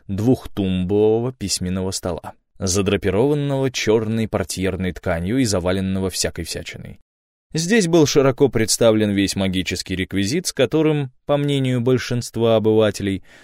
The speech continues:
работают экстрасенсы и мистики. Хрустальный шар, какие-то разноцветные камешки, банка со стеклянными бусами, две колоды карт —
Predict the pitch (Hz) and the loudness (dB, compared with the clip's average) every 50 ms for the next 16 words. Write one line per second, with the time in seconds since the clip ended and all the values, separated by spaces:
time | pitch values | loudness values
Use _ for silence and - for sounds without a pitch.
0 | _ _ _ - - 101 107 120 143 185 185 165 - 156 147 143 135 - - _ | _ _ _ -8 0 2 2 4 4 2 0 2 2 2 2 2 0 -4 -4 _
1 | - 139 127 - - - - - - 120 117 113 - - - 110 107 107 110 110 | -2 -2 -2 -4 -8 -10 -8 -4 -2 -2 -2 -2 -2 -2 -2 0 0 0 -2 -4
2 | - - - 151 151 151 147 147 139 131 143 123 90 - - - - - - 71 | -4 -6 -4 -2 -2 -4 -4 -4 -4 -2 -2 -2 -4 -6 -8 -8 -10 -10 -10 -12
3 | 58 - _ _ _ _ _ _ _ _ - - 95 87 - - - 82 80 78 | -12 -12 _ _ _ _ _ _ _ _ -6 -6 -6 -4 -4 -2 -2 0 0 0
4 | 76 76 78 76 - - - 87 104 120 135 139 143 139 - - _ _ _ _ | -2 -4 -8 -8 -8 -6 -2 -2 0 2 2 0 0 -2 -6 -14 _ _ _ _
5 | _ _ _ - 101 - - 101 95 92 85 92 90 87 87 82 71 - - - | _ _ _ -6 -6 -2 0 0 0 0 0 -2 -2 -2 -2 -2 -4 -8 -12 -10
6 | - 95 95 98 90 104 101 90 - - 90 85 82 - 85 82 80 80 - 110 | -8 -6 -6 -4 -4 -4 -4 -4 -4 -4 -4 -4 -4 -4 -6 -8 -8 -6 -2 0
7 | 110 110 139 156 156 156 147 - - - 143 139 127 - _ _ _ _ _ _ | 0 0 0 -2 -4 -4 -6 -8 -8 -6 -6 -6 -6 -10 _ _ _ _ _ _
8 | 107 107 131 160 156 135 - - 95 - - 90 - - - 95 - - 95 95 | -4 0 0 0 0 0 -2 -2 -2 -2 -2 -2 -4 -4 -4 -6 -4 -2 -2 -2
9 | 90 87 87 87 87 85 82 82 78 76 87 110 135 147 143 - 147 139 139 139 | 0 -2 -2 -2 -4 -4 -4 -6 -6 -6 -6 -6 -4 -4 -6 -6 -6 -4 -4 -4
10 | 131 127 - _ _ _ _ - 90 92 101 123 127 - 98 92 92 87 82 90 | -6 -8 -10 _ _ _ _ -8 -4 0 0 0 0 0 0 2 2 2 0 -2
11 | 80 - - 87 90 107 135 - - | -6 -4 0 0 0 0 -2 -4 -10